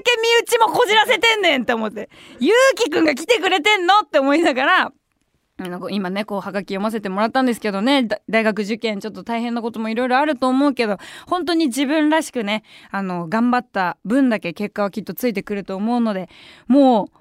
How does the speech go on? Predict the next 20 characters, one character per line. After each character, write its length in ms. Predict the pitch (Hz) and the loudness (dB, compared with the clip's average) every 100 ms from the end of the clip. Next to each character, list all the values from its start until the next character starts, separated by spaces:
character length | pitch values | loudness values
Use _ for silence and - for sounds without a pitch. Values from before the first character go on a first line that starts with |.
| _ | _
本 260 | 277 277 | 0 2
当 60 | 247 | 2
に 60 | |
受 220 | 214 185 277 | 0 0 0
験 340 | 370 415 403 | 0 2 2
だ 140 | 381 | 2
か 120 | 311 277 | 2 0
ら 140 | 247 | 0
気 320 | - 294 339 | -2 -4 -2
張 200 | 294 294 | 0 0
り 60 | 311 | -2
す 140 | - | 0
ぎ 120 | 294 | 2
な 100 | 311 | 4
い 40 | 233 | 4
方 160 | 220 | 2
が 120 | 202 202 | 0 0
い 60 | |
い 40 | 196 | -2
よ。 160 | 170 | -8